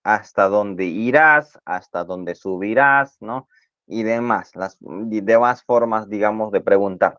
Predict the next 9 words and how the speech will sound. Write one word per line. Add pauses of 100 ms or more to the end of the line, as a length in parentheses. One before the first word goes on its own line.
¿hasta
dónde,
ya? (460)
Maikama. (640)
Maikamataq (100)
hispinki,
¿no? (340)
Maikamataq (340)
hispinki.